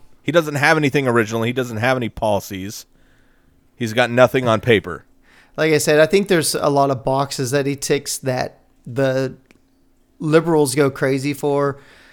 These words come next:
Speaker 2: Um, I, you know, I
Speaker 1: Bernie
Speaker 2: hate
Speaker 1: is
Speaker 2: this.
Speaker 1: our man, and fuck anybody who says,
Speaker 2: <laughs>
Speaker 1: "Oh, should an old white guy really lead the Democratic Party?" Fuck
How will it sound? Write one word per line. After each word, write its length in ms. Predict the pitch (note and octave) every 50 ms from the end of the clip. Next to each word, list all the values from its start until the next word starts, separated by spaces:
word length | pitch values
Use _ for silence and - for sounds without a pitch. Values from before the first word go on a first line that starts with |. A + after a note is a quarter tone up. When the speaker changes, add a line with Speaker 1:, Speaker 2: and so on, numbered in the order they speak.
| _ _ _ -
Speaker 2:
Um, 500 | - C#3+ D3 C#3+ C#3 C#3 C3+ C3+ C3 A#2+ - _ _ _ _ _ _ _ _ _ _ _ _ _ _ _ _ _ _ _ _ _ -
I, 160 | E3+ F3 - A#2+ - _ _ _
you 120 | - G#3 G#3
know, 100 | A3 G#3
I 60 | G3 F3+
Speaker 1:
Bernie 80 | F3+ F3
Speaker 2:
hate 40 | D3+
Speaker 1:
is 100 | C#3+ C#3+
Speaker 2:
this. 80 | C3+ B2+
Speaker 1:
our 60 | A#2+
man, 340 | A#2+ A#2+ A#2 A#2 A#2 A#2 - _ _ -
and 300 | A#2 A2+ A2 G2+ G2 - _ _ _ _ _ - G2+
fuck 600 | - - - - - - C#3+ D3+ F3 F3+ - - -
anybody 800 | - C#3+ D#3+ D#3 C#3+ B2+ G#2+ A2 G#2 F#2+ F2+ E2+ F2 F2 F2 - _ _ _ _ _ _ _ _ _ _
who 140 | - A#2 A#2+
says, 340 | - - C3 A#2 G#2+ G2+ -
Speaker 2:
<laughs> 40 | E3+
Speaker 1:
"Oh, 480 | B2 A#2+ B2 B2 F3+ G2+ F2 F2 - - A3 - - - - - A3+
should 260 | - C#3 C#3 B2+ A2+
an 120 | A2+ A#2 C3
old 260 | C3 C3+ C#3+ C#3+ B2+
white 380 | A2 G2+ G2 G#2+ B2 B2+ _ -
guy 280 | A2 A#2 B2 A#2+ A#2 A#2
really 460 | A2 F#2 F2 G2 A#2 A#2 A2+ A2+ A2
lead 280 | G#2+ G#2 G#2+ A2 A2 G2+
the 100 | G2+ F#2+
Democratic 600 | F#2 G#2 A2 G#2+ A2 - - A2 G#2+ G#2 G#2 -
Party?" 260 | - - A2+ A2 A#2+ -
Fuck 680 | - - - - - - C#3+ C#3 C#3 C3+ - - -